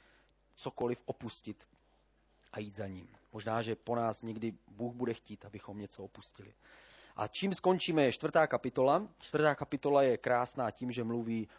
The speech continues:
o tom, abychom si nedělali žádné starosti. Starost,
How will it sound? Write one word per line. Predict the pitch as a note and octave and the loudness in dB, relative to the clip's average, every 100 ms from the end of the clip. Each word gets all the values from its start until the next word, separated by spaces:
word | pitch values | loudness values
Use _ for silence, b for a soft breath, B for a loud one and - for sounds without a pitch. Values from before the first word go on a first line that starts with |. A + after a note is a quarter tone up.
| B | B
o | C3+ | -6
tom, | - B2 B2+ | 0 -2 0
abychom | A#2 A#2+ B2+ | -4 -4 -6
si | A2+ A#2 G#2 b | -6 -8 -10 b
nedělali | A2 B2 B2 B2+ A#2+ A2+ - | -2 -2 4 4 4 2 -4
žádné | G2+ A2+ G#2+ G#2+ G#2 | -2 0 2 0 -8
starosti. | - F2+ F2+ - - _ _ _ _ _ _ _ - - | -8 -8 -10 -18 -20 _ _ _ _ _ _ _ -20 -20
Starost, | - - F3+ C#3 E3 - - | -10 6 8 8 6 0 -18